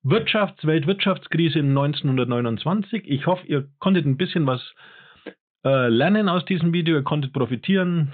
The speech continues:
für Klausuren, für Exen, zur Wiederholung. Wenn's euch gefallen hat, dann freue ich mich über einen Daumen hoch. Wenn's Fragen gibt, könnt ihr die gerne stellen in einem Kommentar. Ich versuche sie dann auch zeitnah zu beantworten.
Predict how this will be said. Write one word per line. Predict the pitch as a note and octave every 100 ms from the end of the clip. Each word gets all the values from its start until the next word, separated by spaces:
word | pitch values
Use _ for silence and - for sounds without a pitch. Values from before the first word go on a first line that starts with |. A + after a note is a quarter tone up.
| -
für | E3 D#3+ D#3 C#3+
Klausuren, | C#3+ C#3 E3+ E3 D3+ C#3
für | - E3
Exen, | C3+ D3 - C#3
zur | C3+ D#3+
Wiederholung. | D3+ C#3 D3 D3 C#3 C#3 - - - _
Wenn's | B2 E3 F3
euch | D3+
gefallen | C#3 C#3 C3+ C#3+ B2
hat, | C3+ C3+ -
dann | A#2+ A#2 A#2
freue | B2 C3 C3
ich | C#3
mich | A#2
über | B2 A2+
einen | A2
Daumen | G2+ G#2+ A2+ A2
hoch. | F3 G3 -
Wenn's | C#3 B2+ C3+ C3+
Fragen | - C3+ D3+ D3+
gibt, | C3 C3 B2+ -
könnt | B2 A#2+
ihr | A2+
die | A2+
gerne | G#2+ A2 G#2+
stellen | - B2 B2+
in | A#2
einem | A2 G2+
Kommentar. | A2 G#2 F#2 A2+ C3 C#3 - - - _
Ich | B2 A#2+
versuche | - A2 - G2+ G#2
sie | G2
dann | F#2+ F#2+ D#2
auch | E2+ E2+ - -
zeitnah | F2 F#2 G2 F2
zu | -
beantworten. | G2+ A2+ E3 D3 C#3 C3 B2 B2